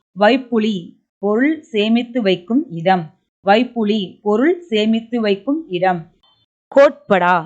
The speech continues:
ஒருவரால் கொல்லப்படாது, கோட்படா, ஒருவரால் கொல்லப்படாது. வாய்த்து ஈயில், வாய்க்கும்படி கொடுத்தலும், வாய்த்து ஈயில், வாய்க்கும்படி கொடுத்தலும். விச்சை,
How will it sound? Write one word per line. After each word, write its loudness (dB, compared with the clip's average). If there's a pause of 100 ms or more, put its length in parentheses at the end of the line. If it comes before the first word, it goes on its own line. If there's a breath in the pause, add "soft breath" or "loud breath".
(220)
ஒருவரால் 2 (140)
கொல்லப்படாது, 0 (340)
கோட்படா, 2 (300)
ஒருவரால் 2 (120)
கொல்லப்படாது. 2 (540)
வாய்த்து 2 (100)
ஈயில், -2 (280)
வாய்க்கும்படி 2 (200)
கொடுத்தலும், 0 (420)
வாய்த்து 0
ஈயில், -4 (160)
வாய்க்கும்படி 2 (200)
கொடுத்தலும். -2 (720)
விச்சை, -2